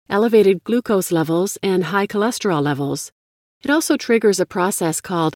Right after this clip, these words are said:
autophagy, which causes cells to be cleaned from within.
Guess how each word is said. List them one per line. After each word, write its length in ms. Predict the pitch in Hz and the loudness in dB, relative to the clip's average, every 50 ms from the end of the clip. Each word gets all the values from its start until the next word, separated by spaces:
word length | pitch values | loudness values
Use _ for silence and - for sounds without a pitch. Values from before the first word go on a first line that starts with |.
| - | -4
autophagy, 720 | 175 - - 214 208 202 - 208 170 - 147 147 147 143 160 - _ _ | -8 -4 -2 0 0 0 0 -2 -2 0 0 0 0 0 -4 -8 _ _
which 220 | - 220 - - - | 0 0 0 0 -4
causes 380 | - 233 196 202 - 214 202 | -2 -2 -2 0 0 -2 -2
cells 360 | - - 226 220 220 240 - | 0 0 0 2 2 0 0
to 140 | - - 220 | -2 -4 -2
be 100 | - 202 | -2 -2
cleaned 640 | 185 - - - 240 240 254 254 240 214 175 165 - | -2 -4 -8 -6 -2 2 2 4 6 6 6 4 4
from 160 | - 170 165 | 0 0 2
within. 560 | 160 156 - - 220 220 185 147 143 135 143 | 2 2 2 2 4 4 4 2 0 -4 -6